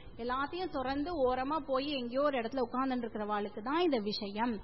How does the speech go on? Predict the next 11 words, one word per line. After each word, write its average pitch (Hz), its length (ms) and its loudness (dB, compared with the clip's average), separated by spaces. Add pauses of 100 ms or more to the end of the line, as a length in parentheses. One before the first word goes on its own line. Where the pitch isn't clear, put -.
(340)
அப்படின்னு 233 560 -2
ஒரு 277 180 0
தவறான 277 880 6
எண்ணம் 247 380 0
நிறைய 214 340 -2
பேருக்கு 240 400 -4
இருக்கு. 196 300 -4 (300)
அது 214 220 -2 (600)
இல்லை, 214 500 -4 (260)
கிரகஸ்தர்களும் 226 1000 -2 (640)
ஞானி 240 380 0